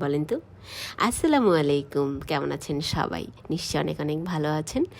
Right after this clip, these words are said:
তো আজকে কথা বলবো মার্সের কনসিলার প্লেট নিয়ে। এই একটা প্লেটে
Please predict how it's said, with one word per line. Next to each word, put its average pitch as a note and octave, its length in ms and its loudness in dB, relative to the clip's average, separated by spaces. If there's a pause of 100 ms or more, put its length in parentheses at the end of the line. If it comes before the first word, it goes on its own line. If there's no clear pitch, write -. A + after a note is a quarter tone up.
(400)
তো E3+ 60 4
আজকে D#3 340 2 (100)
কথা D#3 240 4
বলবো F3 260 6
মার্সের E3 560 4 (160)
কনসিলার G#3 500 2
প্লেট C3+ 300 -2 (100)
নিয়ে। - 180 -2 (320)
এই G3 200 0
একটা E3+ 340 -2
প্লেটে F3+ 480 4